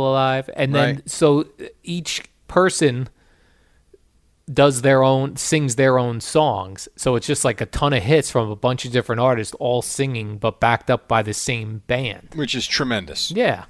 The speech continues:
Speaker 2: And I've never seen it either, and I don't know why. And clearly not this year. So,
Speaker 1: Yeah, not
Speaker 2: whatever.
Speaker 1: this year, Jerry.
Speaker 2: It was really good, though.
Speaker 1: Concerts
Speaker 2: I
Speaker 1: are
Speaker 2: actually
Speaker 1: over.
Speaker 2: enjoyed, I only saw thirty minutes of it. It was an hour and a half, hour and twenty minutes.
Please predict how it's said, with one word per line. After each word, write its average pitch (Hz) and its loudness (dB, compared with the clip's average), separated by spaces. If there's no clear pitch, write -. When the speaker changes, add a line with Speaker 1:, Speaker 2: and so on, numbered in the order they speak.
Speaker 2:
And 139 -2
I've 180 2
never 180 0
seen 156 -6
it 143 -8
either, 131 -2
and 107 -4
I 110 -2
don't 120 -6
know 110 -6
why. 92 -4
And 120 -8
clearly 139 0
not 110 -2
this 113 -6
year. 80 -14
So, 87 -6
Speaker 1:
Yeah, 110 -4
not 101 -6
Speaker 2:
whatever. 110 -6
Speaker 1:
this - -12
year, 95 -12
Jerry. 104 -8
Speaker 2:
It 165 -2
was 185 -2
really 247 4
good, 185 6
though. 104 2
Speaker 1:
Concerts 101 2
Speaker 2:
I 151 4
Speaker 1:
are 165 4
Speaker 2:
actually 202 -2
Speaker 1:
over. 151 -6
Speaker 2:
enjoyed, 135 -2
I 147 0
only 196 0
saw 175 -2
thirty 156 -2
minutes 143 -6
of 156 0
it. 160 -2
It 120 -4
was 117 -4
an 113 -8
hour 127 -2
and 131 -4
a 110 -4
half, 131 -6
hour 113 -2
and 107 -10
twenty 120 -10
minutes. 123 -8